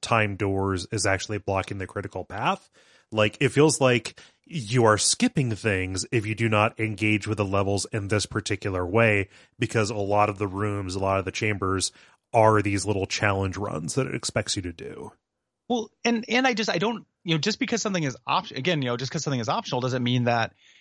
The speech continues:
Speaker 2: it is psychologically, like,
Speaker 1: No,
Speaker 2: optional or
Speaker 1: no.
Speaker 2: that it,
Speaker 1: I,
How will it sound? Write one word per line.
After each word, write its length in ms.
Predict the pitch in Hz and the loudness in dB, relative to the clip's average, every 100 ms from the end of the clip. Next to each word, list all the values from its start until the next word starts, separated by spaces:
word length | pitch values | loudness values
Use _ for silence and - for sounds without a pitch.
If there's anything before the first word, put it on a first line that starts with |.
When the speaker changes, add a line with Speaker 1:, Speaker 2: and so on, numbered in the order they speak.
| - | -2
Speaker 2:
it 180 | 156 147 | -2 0
is 120 | 139 - | -2 -2
psychologically, 960 | - 151 120 113 135 131 131 123 117 | -2 -2 -2 0 0 0 -6 -6 -4
like, 160 | 110 110 | -2 2
Speaker 1:
No, 60 | 139 | 2
Speaker 2:
optional 440 | 220 - 117 107 107 | 2 -2 -2 -2 0
or 160 | 127 127 | 0 2
Speaker 1:
no. 60 | |
Speaker 2:
that 160 | 131 123 | 2 2
it, 80 | |
Speaker 1:
I, 100 | 120 | 2